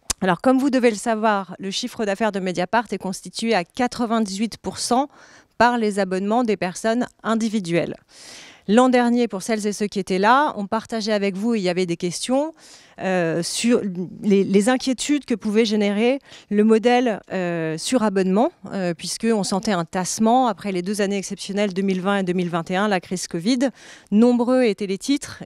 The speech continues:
qui redoutaient ou constataient un tassement des abonnés. On était nous aussi dans l'expectative par rapport à ça. Et aujourd'hui, on a le plaisir de pouvoir vous annoncer qu'en deux mille vingt-trois, nos abonnements individuels ont cru de huit virgule trois pour cent. Donc c'est une très belle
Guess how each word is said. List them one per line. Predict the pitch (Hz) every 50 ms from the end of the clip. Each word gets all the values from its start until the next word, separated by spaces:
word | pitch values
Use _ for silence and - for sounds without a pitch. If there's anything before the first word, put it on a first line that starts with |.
| -
qui | - - - 220 226 226 202
redoutaient | 165 202 233 208 233 220 - - 233 226 226 - _ -
ou | 233 254 226
constataient | - 240 214 202 - - 185 185 - 226
un | 220 202 180
tassement | - - 196 185 - - 220 214 233 247 - _ - - - - - - - -
des | 180 202 240 214
abonnés. | 226 214 190 190 180 175 196 233 285 320
On | 247 208
était | 190 180 - 196
nous | 185 202
aussi | 208 202 208 - - 240
dans | 202 196
l'expectative | 185 180 - - - 220 _ - 202 185 - 214 208 - _
par | - 214 226
rapport | 214 208 185 - 190 165
à | 170 160
ça. | - - 196 214 277 320 311 _ - - - - - - - _
Et | - - 214
aujourd'hui, | 208 170 180 175 170 202 269
on | 233
a | 214 180
le | 175
plaisir | - 220 226 202 240 226
de | 202
pouvoir | 170 - 202 196 185
vous | 180 180 180
annoncer | 175 175 175 180 - - 254 254
qu'en | - 220 190
deux | 180 180 226
mille | 226 226 214 190
vingt-trois, | 175 190 196 180 202 175 - - - 247 254
nos | 262 233 214 190 208
abonnements | 202 180 190 190 202 214 208
individuels | 196 190 165 180 175 180 165 208 233 247 262 -
ont | - 185 190
cru | - - - - 262
de | 226 202
huit | 185 185 185 233 262 214
virgule | 190 202 202 180 156 196 156
trois | - - - 254
pour | - - 214 -
cent. | - - 185 220
Donc | 247 220 180
c'est | - - 165 -
une | 180 175 165
très | - - - 240 233
belle | 220 220 214 208 -